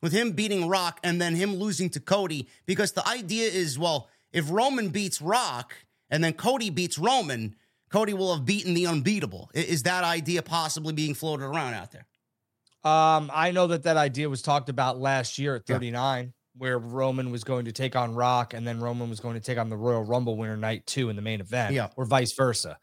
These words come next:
Speaker 2: Um, so I'm gonna say this too. There's been talk within W W E that Roman rolls through Mania as your champion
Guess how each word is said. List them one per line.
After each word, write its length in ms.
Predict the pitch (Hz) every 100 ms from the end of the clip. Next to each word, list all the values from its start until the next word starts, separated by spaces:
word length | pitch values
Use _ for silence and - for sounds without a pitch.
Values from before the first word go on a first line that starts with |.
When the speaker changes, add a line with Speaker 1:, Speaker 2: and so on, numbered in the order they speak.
| _ - - -
Speaker 2:
Um, 500 | 135 127 120 113 110 _ _ -
so 680 | - 185 170 160 147 135 - _ _ _ _ _ _ _ _ _ _ _ _ _ _ _ _ _ _ _ -
I'm 140 | 220
gonna 140 | 294 220
say 200 | 208 175
this 200 | 190 -
too. 180 | 220 170
There's 180 | 180
been 200 | 214 254
talk 320 | 151 170 175 165
within 260 | 143 151
W 180 | 143 139
W 340 | 127 117 117 135
E 280 | 143 117
that 220 | 104 113 117
Roman 440 | 135 135 117 104
rolls 380 | 104 131 139 127
through 200 | - 131
Mania 600 | 117 123 123 110 98 92 _ -
as 300 | 117 107 104
your 140 | 101
champion 480 | - 113 95 76